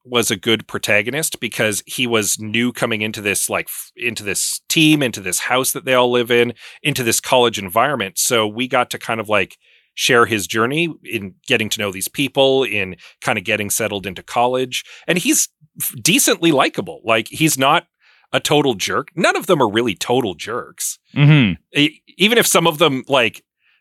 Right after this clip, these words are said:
Speaker 1: give you a bad first impression, it's, it's actually a magic trick the movie pulls. Some of the guys do give Jake a bad first impression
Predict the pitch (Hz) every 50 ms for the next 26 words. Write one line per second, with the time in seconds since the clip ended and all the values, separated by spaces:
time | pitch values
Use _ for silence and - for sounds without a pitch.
0 | _ - - - 151 151 160 165 151 131 110 - 120 113 127 131 - - 143 120
1 | - - 117 - - 117 110 110 - 165 170 - 165 156 - - - - 156 160
2 | 151 - - 151 151 - - - 175 151 - 131 123 117 120 139 151 151 123 -
3 | - 120 - - 113 110 113 98 87 - - 131 104 95 - - 151 147 170 185
4 | 175 170 151 120 139 131 127 127 110 - - - 113 117 127 135 120 127 127 117
5 | 95 - 113 113 113 - 104 107 107 110 110 - 127 120 - - 113 - - 104
6 | 101 - - 160 180